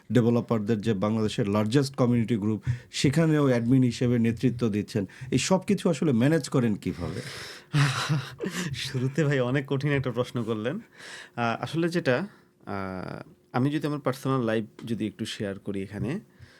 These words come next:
Speaker 2: আহ, আমি almost, আহ, ষোলো থেকে আঠারো ঘন্টা হচ্ছে আমার ওয়ার্কিং টাইম।
Speaker 1: My
Speaker 2: Still now, যদিও
Speaker 1: goodness।
Speaker 2: এটা আমার জন্য অনেক একটু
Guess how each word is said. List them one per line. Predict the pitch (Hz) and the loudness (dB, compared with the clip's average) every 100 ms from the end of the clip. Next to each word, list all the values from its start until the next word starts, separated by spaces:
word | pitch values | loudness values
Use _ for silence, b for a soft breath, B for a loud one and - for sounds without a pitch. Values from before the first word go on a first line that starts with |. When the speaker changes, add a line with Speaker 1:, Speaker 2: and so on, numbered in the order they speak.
| b | b
Speaker 2:
আহ, | - | -8
আমি | 107 110 120 | -4 -2 -4
almost, | - 131 131 143 151 - - - - | -2 -2 -2 -4 -6 -10 -14 -14 -10
আহ, | 110 104 101 98 98 95 92 - | -8 -8 -8 -10 -10 -10 -12 -12
ষোলো | - - 123 120 | -12 -6 -4 -4
থেকে | 120 113 | -6 -6
আঠারো | 107 113 113 | -6 -4 -2
ঘন্টা | 110 110 107 | -4 -6 -6
হচ্ছে | 104 - 104 92 | -8 -6 -6 -8
আমার | - 101 | -8 -6
ওয়ার্কিং | 98 95 104 92 | -4 -4 -6 -8
টাইম। | - 69 | -10 -12
Speaker 1:
My | - - - 113 101 98 | -16 -20 -8 -4 -2 -2
Speaker 2:
Still | 90 120 | -4 -4
now, | 101 | -2
যদিও | 101 | -2
Speaker 1:
goodness। | 104 107 151 | -2 -4 -4
Speaker 2:
এটা | 170 | -2
আমার | 143 139 | -2 0
জন্য | 139 135 | 0 0
অনেক | 131 127 B B B B | -2 -4 B B B B
একটু | 127 - 120 107 | -12 -4 -2 -2